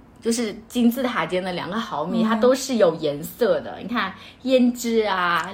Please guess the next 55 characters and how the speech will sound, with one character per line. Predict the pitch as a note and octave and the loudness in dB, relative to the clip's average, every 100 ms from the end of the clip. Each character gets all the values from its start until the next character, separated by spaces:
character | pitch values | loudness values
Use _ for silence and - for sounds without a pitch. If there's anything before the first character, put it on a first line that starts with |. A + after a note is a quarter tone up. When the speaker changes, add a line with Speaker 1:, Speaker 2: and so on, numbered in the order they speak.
| G#3+ | -6
Speaker 1:
绿 | A#3 | 0
色。 | |
Speaker 2:
淡 | A3+ G3 | 2 2
绿 | A3 F#3+ | 0 0
色 | F3+ A3 G3 | 0 0 0
啊。 | F3+ F3 F3 | -2 -6 -2
Speaker 1:
对， | G3 E3+ | 2 2
就 | A3 | 0
一 | B3+ D#4 G#3+ | 0 0 2
眼 | F#3+ D3 | 0 0
就 | G3+ | -4
识 | G3+ - - A#2 | -4 -4 -6 -10
别。 | - A2 G2+ - - - - - | -12 -10 -10 -12 -20 -20 -18 -2
但 | D#4+ C#4+ | 0 2
其 | - A3 | 0 -4
实 | A3+ | -2
在 | A3+ A#3 | -2 0
日 | B3 | 0
常 | A3+ F3+ E3+ | -2 -8 -4
用 | A3 | -4
米 | F#3+ - | -4 -8
当 | E3+ D3+ D#3+ | -8 -8 -8
中， | D3 D3+ - | -10 -10 -6
大 | C#4 G#3 | -4 -4
米 | E3+ | -6
其 | C#3 - | -8 -8
实 | F#3+ F#3+ | -8 -6
主 | F3+ | -2
要 | F#3 | -2
还 | - F#3+ | 0 -2
是 | G3+ | -4
白 | - - E3+ | -4 -4 -4
色 | F3 G#3 D#3 | -8 -4 -4
的。 | - A2 - | -6 -12 -8
在 | C#4+ C4 | -2 0
进 | B3+ D4 | 2 2
孝 | C#4 B3+ A#3 | 4 4 4
单 | A3+ A3 | 2 4
当 | G#3+ A3+ | 2 2
中 | A3+ G3+ G3+ | 2 0 -2
呢， | F3 F#3 - | -6 -6 0
粉 | F#3+ D#3+ | 0 0
精 | A3 A#3+ | -2 0
就 | A#3 | 0
是 | A#3+ | -2
白 | A3 - D#3+ | -4 -6 -6
精， | E3+ G3+ G#3 | -8 -10 -8
就 | A3+ | -8
是 | A3+ | -6
白 | F#3 C#3+ F#3 | -6 -6 -8
色 | - D#4 | -4 -4
的 | F3 C#3+ | -2 -6
精 | - E3 | -10 -12
米 | E3 C3+ | -10 -10
嘛。 | F2 | -12